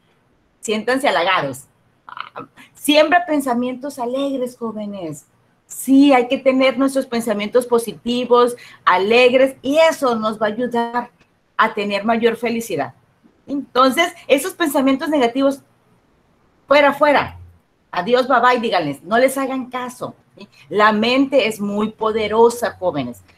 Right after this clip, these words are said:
La mente, ustedes son jóvenes. Bueno, nosotros también estamos jóvenes, ¿sí? También estoy muy joven. Y la mente es muy poderosa. Y si le damos rienda suelta, no, hombre,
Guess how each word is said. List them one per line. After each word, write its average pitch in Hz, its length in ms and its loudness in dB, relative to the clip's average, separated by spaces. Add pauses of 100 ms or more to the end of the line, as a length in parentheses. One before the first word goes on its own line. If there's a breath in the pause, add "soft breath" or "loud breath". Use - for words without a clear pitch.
(140 soft breath)
La 156 140 -2
mente, 220 320 0
ustedes 233 280 2
son 269 200 2
jóvenes. 277 600 4 (340 soft breath)
Bueno, 160 460 2 (200)
nosotros 180 360 -10
también 214 380 -4
estamos 226 400 -4
jóvenes, 247 500 -2 (220)
¿sí? 240 140 -8 (100)
También 175 440 0
estoy 247 240 0
muy 220 200 -4
joven. 240 380 4 (320 loud breath)
Y 247 100 0
la 208 180 2
mente 277 440 2
es 208 120 -6
muy 214 180 -2
poderosa. 190 760 -4 (100)
Y 220 140 -2
si 220 160 -4
le 196 100 0
damos 226 380 2 (720)
rienda 202 240 -2
suelta, 302 720 0
no, 147 280 0
hombre, 190 360 0